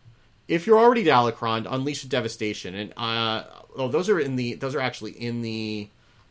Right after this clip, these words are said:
the patch notes, so I can, I actually have, still have that open, so I can bring that up.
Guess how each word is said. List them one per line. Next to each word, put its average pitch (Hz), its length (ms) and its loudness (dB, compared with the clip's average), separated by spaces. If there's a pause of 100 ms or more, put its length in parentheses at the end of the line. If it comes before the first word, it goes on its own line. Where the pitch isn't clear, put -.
the 110 400 0
patch 113 360 -8
notes, 95 160 -8
so 104 280 -6
I - 100 -8
can, - 160 -14
I 107 80 -4
actually 107 340 -6
have, 104 120 -12
still - 160 -10
have 98 120 -10
that 92 120 -8
open, 87 300 -10
so - 140 -12
I - 40 -14
can 98 120 -16
bring 85 220 -12
that 78 120 -12
up. 60 240 -16